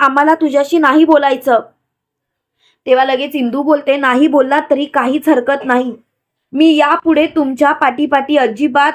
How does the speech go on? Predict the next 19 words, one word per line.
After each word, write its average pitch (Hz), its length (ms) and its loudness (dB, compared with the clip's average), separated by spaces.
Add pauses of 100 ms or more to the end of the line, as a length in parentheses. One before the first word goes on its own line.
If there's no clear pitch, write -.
(120)
धावणार 262 440 0
नाही. 254 340 -2 (840)
व्यंकू 285 400 0
महाराज, 311 340 2 (180)
आजपर्यंत 302 840 -2 (240)
फक्त 285 340 -2
आणि 320 220 2 (100)
फक्त 277 320 -4 (840)
तुम्ही 320 260 2
माझे 320 320 2
गुरु 285 340 0
आहात 294 360 0
म्हणून 294 260 0
मी 349 80 2
तुमच्याशी 285 560 0
बोलण्याचा 277 560 -2
प्रयत्न 294 500 -2
करत 277 300 -4
होते, 269 240 -2